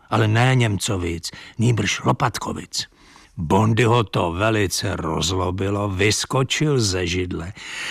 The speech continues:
zamával rukama a začal lítat po pokoji,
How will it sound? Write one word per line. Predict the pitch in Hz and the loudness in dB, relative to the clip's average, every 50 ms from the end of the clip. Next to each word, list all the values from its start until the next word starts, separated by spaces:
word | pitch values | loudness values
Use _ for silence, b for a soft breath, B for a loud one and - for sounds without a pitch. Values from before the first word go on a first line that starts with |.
| B B B | B B B
zamával | 95 85 82 120 120 127 139 147 151 160 165 170 175 180 175 165 156 135 | -4 0 2 4 4 6 6 4 4 4 4 2 4 4 4 4 4 4
rukama | 113 113 107 104 - - 107 101 95 98 95 90 90 101 _ B B B B B B B B | 2 2 0 0 -2 -4 -4 -4 -4 -4 -4 -6 -8 -12 _ B B B B B B B B
a | - 117 | -2 -2
začal | 110 107 107 117 151 196 208 - - - 139 123 123 123 123 123 120 120 | 0 0 2 2 2 2 2 2 -2 -2 0 0 0 2 2 4 4 4
lítat | 123 143 170 202 180 - 180 156 127 - | 6 6 4 4 2 2 2 2 2 0
po | - - - 127 123 | -4 -2 0 0 0
pokoji, | - - 139 123 - - 139 131 131 139 139 143 156 175 | 2 2 0 0 2 0 2 2 4 4 4 2 0 -2